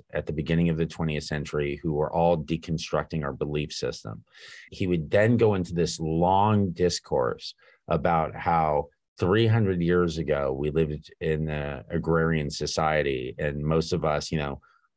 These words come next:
plowed the fields and thought about where we were gonna eat and shit, and that was it. And then his question was, "How have our brains evolved over the course of the past three hundred years to take in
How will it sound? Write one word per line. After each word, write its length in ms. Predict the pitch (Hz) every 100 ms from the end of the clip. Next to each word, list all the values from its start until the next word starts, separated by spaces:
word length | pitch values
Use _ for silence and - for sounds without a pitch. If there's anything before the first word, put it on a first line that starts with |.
| _
plowed 280 | - 85 82
the 80 | 82
fields 400 | - 80 80 80
and 140 | 80
thought 200 | 80 78
about 200 | 78 78
where 180 | 73 78
we 80 | 80
were 100 | 78
gonna 160 | 78 71
eat 340 | 76 87 113 - _ _
and 340 | 80 78 73 69
shit, 400 | - 87 104 104
and 180 | 80 80
that 120 | 80
was 180 | 85 82
it. 180 | 120 85 - _ _ _ _ _ _
And 140 | 87 87
then 160 | 92 92
his 180 | 104 90
question 400 | - 127 123 101
was, 240 | 87 85 - - _
"How 520 | - - 107 117 131 127
have 300 | 113 107 92
our 240 | 92 92
brains 680 | 76 82 87 90 82 76 - -
evolved 920 | 69 69 90 95 73 67 67 - _ _ _ _ _ _
over 260 | 98 92 107
the 100 | 87
course 420 | - 107 101 -
of 100 | 85
the 100 | 85
past 480 | - 95 90 - -
three 220 | 85 85
hundred 320 | 87 82 78
years 500 | 85 90 80 76 -
to 140 | - 87
take 380 | - 98 90
in 180 | 101 90